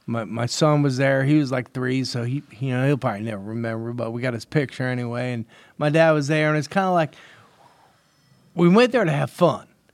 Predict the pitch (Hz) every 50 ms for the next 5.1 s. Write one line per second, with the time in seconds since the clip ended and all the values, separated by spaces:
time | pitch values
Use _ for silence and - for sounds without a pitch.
0 | _ _ _ - 135 127 131 131 139 165 190 180 180 190 180 160 151 151 151 143
1 | - - 156 147 143 139 143 156 160 - 165 160 139 127 131 147 143 127 143 131
2 | 123 - - 139 135 127 120 - - 123 123 120 110 117 120 127 123 - - 123
3 | 120 120 113 107 101 98 - _ _ _ _ _ _ _ _ _ _ _ _ _
4 | _ _ _ - - - - 113 123 120 113 107 104 107 110 117 120 117 123 120
5 | 117 -